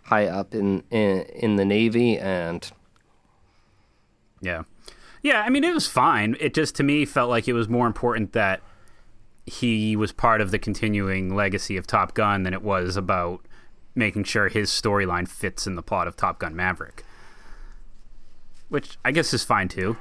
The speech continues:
Speaker 2: Um, and that can lead us right into
Speaker 1: But why does
Speaker 2: how
Speaker 1: that
Speaker 2: much,
Speaker 1: matter?
Speaker 2: how much this movie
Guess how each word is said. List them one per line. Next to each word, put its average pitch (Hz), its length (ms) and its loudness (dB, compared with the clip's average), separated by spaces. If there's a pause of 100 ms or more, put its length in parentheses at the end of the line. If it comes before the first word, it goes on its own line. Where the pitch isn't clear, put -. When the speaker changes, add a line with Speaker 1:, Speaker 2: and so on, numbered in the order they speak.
(120)
Speaker 2:
Um, 107 380 2
and 131 120 2
that 139 120 4
can 151 140 2
lead 139 160 4
us 127 120 0
right 127 200 4
into 117 640 2 (420)
Speaker 1:
But 135 280 2
why 123 160 8
does 110 80 4
Speaker 2:
how 139 80 6
Speaker 1:
that 113 120 8
Speaker 2:
much, 117 280 8
Speaker 1:
matter? 85 160 -4 (320)
Speaker 2:
how 135 200 2
much 127 380 0
this 117 420 0
movie 110 600 2